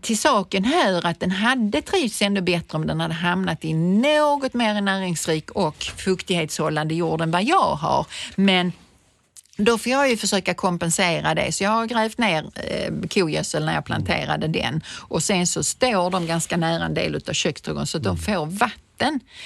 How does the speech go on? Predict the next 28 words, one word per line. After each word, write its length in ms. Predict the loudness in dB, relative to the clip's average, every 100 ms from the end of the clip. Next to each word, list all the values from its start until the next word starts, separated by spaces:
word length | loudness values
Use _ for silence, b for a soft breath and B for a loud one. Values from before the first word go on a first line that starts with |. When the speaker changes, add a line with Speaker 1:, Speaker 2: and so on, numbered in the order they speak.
| B -4
Speaker 1:
Eh, 300 | 0 0 0 -2
annars 340 | 2 4 4 0
tror 460 | 0 2 2 2
jag 140 | 2 2
att 120 | 0
de 140 | -2
hade 200 | 0 0
haft 280 | -2 -6 -6
det 60 | -10
svårt. 380 | -8 -8 -12 -16 B B B
Blommar 460 | 2 2 2 2
nu 340 | 2 2 2 2
juli 580 | 2 2 0 0 0 0
och 160 | -2
sen 180 | -2 -2
så 120 | -2
ända 240 | -2 -2 -2
ut 140 | -4
i 40 | -8
september. 1000 | -8 -10 -8 -6 -6 -6 -6 -4 -4 -4 _ _ _
Speaker 2:
Mhm. 520 | -10 -8 -8 -8 -8 -2
Speaker 1:
Eh, 460 | 0 2 2 0 -4 _ _ -6
har 240 | 0 0
jag 300 | 0 0 0
roligt 260 | -2 -2 -4
med 100 | -2
den 300 | -4 -4 -4
växten. 520 | -4 -6 -6 -4